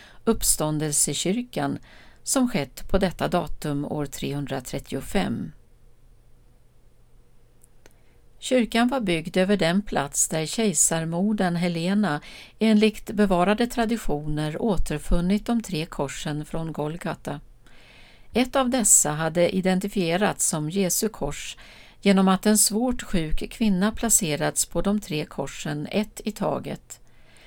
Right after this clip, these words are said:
När hon ögonblickligen blev helad då hon lades på ett av korsen,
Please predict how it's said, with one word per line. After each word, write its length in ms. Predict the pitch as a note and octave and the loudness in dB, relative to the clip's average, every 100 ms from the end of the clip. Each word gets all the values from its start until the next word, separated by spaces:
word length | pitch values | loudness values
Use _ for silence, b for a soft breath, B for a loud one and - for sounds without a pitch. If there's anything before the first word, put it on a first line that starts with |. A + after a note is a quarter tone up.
| b b b | b b b
När 180 | - F3 | 0 2
hon 240 | E3+ E3+ | 4 2
ögonblickligen 920 | F3+ A#3+ G3 B3 A#3 D3+ - D#3+ E3 E3 | 4 4 6 4 4 0 -4 0 0 0
blev 180 | E3 D#3+ | -2 -2
helad 600 | A#3+ A3 E3 G3+ G#3 - | 0 0 2 2 0 0
då 100 | E3+ | -2
hon 180 | D#3+ E3+ | 0 2
lades 380 | G#3 E3 E3 - | 2 2 0 0
på 120 | - | 0
ett 240 | G3 - | 0 -2
av 100 | G3+ | -6
korsen, 580 | - D3+ C#3 - D3 D3 | -4 -6 -6 -6 -6 -6